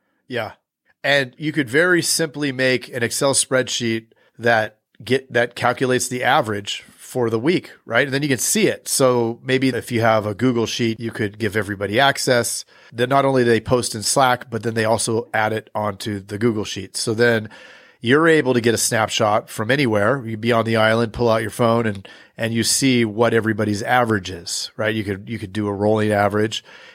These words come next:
and make sure that everybody's above the benchmark.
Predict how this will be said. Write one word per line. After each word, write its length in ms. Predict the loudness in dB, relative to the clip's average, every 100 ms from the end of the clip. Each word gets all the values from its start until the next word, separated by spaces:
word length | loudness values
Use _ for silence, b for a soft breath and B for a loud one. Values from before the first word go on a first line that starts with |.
| B
and 320 | 2 2 2
make 160 | 0 -2
sure 260 | 0 0 0
that 400 | 2 2 0 -4
everybody's 580 | -4 -2 0 0 0 -4
above 580 | -4 2 2 2 -4 -8
the 80 | 0
benchmark. 460 | 0 0 -6 -12